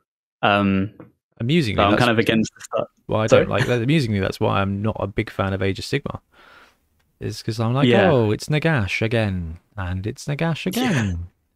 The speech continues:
Speaker 2: and it's where, how many places is Nagash at in one time?"
Speaker 1: Mm-hmm. Yeah, so it's, it's a little bit like,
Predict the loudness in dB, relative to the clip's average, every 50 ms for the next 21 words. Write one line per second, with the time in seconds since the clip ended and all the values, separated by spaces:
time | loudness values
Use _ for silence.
0 | -12 -12 -8 -8 -8 -10 -8 -6 -4 -4 -4 -2 -2 -2 0 0 0 0 -2 -2
1 | -2 -4 -4 -2 -4 -4 -6 -4 -2 -4 -4 -2 -2 -4 -4 -2 -2 -2 -2 -2
2 | -4 -6 -6 -6 -8 -12 -16 -16 -10 -8 -6 -6 -6 -6 -8 -8 -8 -8 -10 -10
3 | _ _ -20 -20 -20 -20 -20 _ _ _ -4 -2 0 2 2 2 0 -2 -8 _
4 | _ _ _ _ _ _ _ _ _ _ _ _ _ _ _ _ _ _ _ _
5 | -20 -20 _ _ _ _ 2 2 2 2 2 -2 -4 -6 -8 -6 -4 -2 0 0
6 | 0 -2 -2 -6 -8 -4 -2 -2 -2 0 2 2 4 4 4 4 2 2 2 2
7 | 2 2 2 2 0 -4 -8 -12 -14